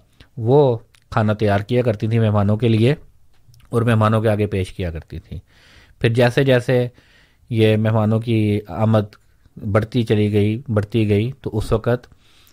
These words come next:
آ، دوسرے اصحاب بھی اس میں ساتھ شامل ہوتے گئے اور ایک سسٹم چلتا چلا گیا، اور وہ سسٹم جو پچہتر لوگوں سے شروع ہوا تھا، وہ آج ہزاروں کی تعداد تک پہنچ چکا ہے۔ اور جو ہمارا مرکزی جلسہ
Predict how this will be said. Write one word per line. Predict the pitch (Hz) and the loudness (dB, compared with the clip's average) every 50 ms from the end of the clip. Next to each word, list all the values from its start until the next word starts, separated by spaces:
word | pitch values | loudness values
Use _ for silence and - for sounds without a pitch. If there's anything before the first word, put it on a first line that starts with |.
| - _ _ _ _ - | -20 _ _ _ _ -6
آ، | - 107 101 101 98 | -2 0 0 0 0
دوسرے | 101 113 107 - - 127 123 | 0 0 -2 0 0 0 0
اصحاب | 117 107 - 113 98 101 98 | 0 0 0 0 -2 0 -2
بھی | 98 104 104 104 107 110 110 _ | -2 -2 -2 -2 -2 -6 -10 _
اس | - 135 107 - - | -12 -12 -10 -6 -6
میں | 104 | -6
ساتھ | - - 98 98 - - | -4 -2 -4 -4 -4 -4
شامل | - 101 107 110 110 | -4 -2 0 0 0
ہوتے | 110 101 104 107 101 98 | 0 -2 -2 -4 -4 -2
گئے | 104 101 101 104 | -2 -2 -2 -2
اور | 107 101 95 | -2 -2 -4
ایک | 95 - - - | -4 -6 -8 -10
سسٹم | - - 113 104 | -6 -4 -4 -4
چلتا | 101 - 98 95 - 104 | -4 -4 -6 -4 -4 -2
چلا | 98 104 98 98 98 | -2 0 -2 -2 -2
گیا، | 95 98 95 101 113 - _ _ _ - - _ _ _ _ | -2 -2 -4 -4 -6 -10 _ _ _ -20 -20 _ _ _ _
اور | - 113 104 | -4 -2 0
وہ | 104 107 117 117 | 2 2 2 0
سسٹم | 113 - 113 101 - 120 | 0 -2 -4 -2 -2 -2
جو | 113 110 113 107 | 0 0 0 0
پچہتر | 104 110 98 110 98 - - 127 120 110 101 - - - - | -2 -2 -4 -4 -4 0 2 0 0 0 -2 -10 -16 -14 -8
لوگوں | 120 107 104 104 107 | -4 -2 0 0 0
سے | 104 - 117 | -2 -2 -4
شروع | 101 - 117 117 127 | -2 0 0 2 2
ہوا | 117 110 107 101 98 | 2 2 2 0 0
تھا، | 95 - 107 101 110 - _ _ _ _ _ _ _ _ - | -2 -2 -4 -4 -4 -6 _ _ _ _ _ _ _ _ -2
وہ | 110 110 107 101 | 0 0 2 2
آج | 101 101 110 127 139 - - _ _ - _ _ _ _ _ - | 2 2 0 0 -2 -6 -20 _ _ -20 _ _ _ _ _ -2
ہزاروں | 107 98 104 101 101 104 117 123 139 143 - _ _ | 0 0 2 2 2 2 0 0 -2 -4 -8 _ _
کی | - 120 | -6 -6
تعداد | 104 - 104 95 101 95 95 | -2 -2 -2 0 0 -2 -2
تک | 95 - - 113 107 - | -4 -4 -6 -8 -6 -4
پہنچ | 107 104 107 101 - | -2 0 0 0 -2
چکا | - 87 - 87 82 80 | -4 -8 -8 -6 -6 -6
ہے۔ | 82 78 73 - - _ _ _ _ _ _ _ _ _ _ _ _ - | -6 -8 -10 -10 -14 _ _ _ _ _ _ _ _ _ _ _ _ -8
اور | - 107 95 95 95 92 95 95 95 95 92 95 98 - | -4 -2 0 0 0 0 0 -2 0 -2 -2 -4 -6 -8
جو | - 92 101 107 104 98 98 95 95 95 95 95 - - 117 | -12 -12 -6 -2 0 0 2 2 0 0 -2 -4 -8 -10 -8
ہمارا | 113 101 107 98 101 | -4 -2 -2 0 0
مرکزی | 101 101 98 98 - 120 117 117 110 | 0 0 -2 0 0 0 0 0 0
جلسہ | 107 101 107 101 95 - 107 101 | 0 0 -2 -2 0 0 0 0